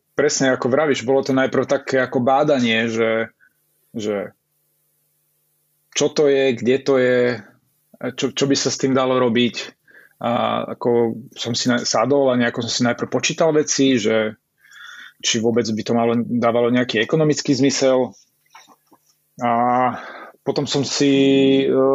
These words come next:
som si robil aj testy, hej, že ono to, ono to naozaj, že dozrievalo ten nápad, že som nešiel do toho, že úplne hneď, ale akože stále som sa snažil tú, tú myšlienku rozvíjať.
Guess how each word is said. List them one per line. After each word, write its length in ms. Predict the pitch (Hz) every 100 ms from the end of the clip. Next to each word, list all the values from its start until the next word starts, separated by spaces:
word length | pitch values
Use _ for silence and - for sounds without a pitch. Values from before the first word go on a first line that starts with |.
| 135 104
som 220 | - - 139
si 80 | -
robil 160 | 156 156
aj 120 | 147
testy, 400 | 156 156 - 113 98 -
hej, 240 | 120 127 120
že 40 |
ono 200 | 123 131
to, 440 | 127 127 120 120
ono 120 | 123 127
to 80 | 127
naozaj, 240 | 135 127
že 160 | 120 117
dozrievalo 560 | 135 135 135 120 120
ten 120 | 117 120
nápad, 320 | 120 123 120
že 160 | 113
som 160 | 117 120
nešiel 280 | 127 - 120
do 120 | 123
toho, 200 | 131 127
že 120 | 123
úplne 400 | 120 - 143 135
hneď, 400 | - - - - _ _ - - - _ -
ale 240 | 117 120
akože 240 | 123 135 143
stále 240 | - 147
som 120 | 143 147
sa 80 | -
snažil 760 | - 135 120 135 135 131 127 _
tú, 240 | - 123
tú 100 | 113 131
myšlienku 340 | 127 131 127
rozvíjať. 680 | 120 120 110 131 143 147 -